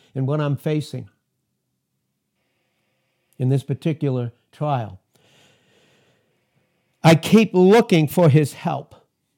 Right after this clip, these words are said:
"Help me, God, please." How many times have we done that? "God, help me. God, help that person, that believer." I'm talking about believers. "God, help them."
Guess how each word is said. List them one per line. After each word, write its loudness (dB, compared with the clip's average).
"Help 0
me, 0
God, -6
please." -8
How -4
many -2
times -2
have 0
we -2
done -6
that? -12
"God, 2
help 0
me. -8
God, 0
help 0
that -4
person, -8
that -8
believer." -2
I'm -12
talking -6
about -6
believers. -6
"God, 2
help 0
them." -10